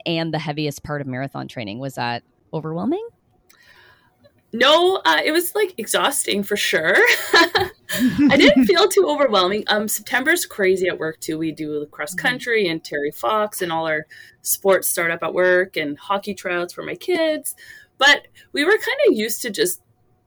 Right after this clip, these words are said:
Speaker 2: making it work. And I always run in the morning anyways. Even at the lake, we were running, we were getting up at five thirty to run before it got hot. So we kinda had to do that in September, but we were used to it,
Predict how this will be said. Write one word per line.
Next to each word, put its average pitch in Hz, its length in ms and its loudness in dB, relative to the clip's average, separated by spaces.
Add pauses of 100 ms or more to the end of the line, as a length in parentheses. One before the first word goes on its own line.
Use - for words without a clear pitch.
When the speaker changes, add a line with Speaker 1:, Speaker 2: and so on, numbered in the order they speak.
(100)
Speaker 2:
making 175 340 0
it 175 120 -4
work. 175 340 0
And 180 80 0
I 175 100 0
always 214 640 0 (240)
run 190 200 0
in 190 80 0
the 185 60 0
morning 180 320 0
anyways. 233 720 -4 (300)
Even 247 200 -2
at 302 100 2
the 285 100 2
lake, 175 260 0
we 196 80 4
were 170 100 4
running, 156 340 -2
we 151 60 -4
were 156 80 -4
getting 160 240 -6
up 170 100 -12
at - 120 -10
five 143 220 -8
thirty 135 560 -8 (120)
to 156 120 -18
run 151 220 -8
before 147 300 -8
it 143 40 -10
got 135 160 -10
hot. - 360 -8
So 151 360 -2 (720)
we 190 100 -2
kinda 180 260 0
had 170 200 -2
to 175 60 -10
do 180 160 2
that 170 160 2
in 170 80 -2
September, 220 560 -2
but 226 180 0
we 214 100 0
were 196 120 2
used 180 280 -4
to 160 120 -8
it, 180 380 -4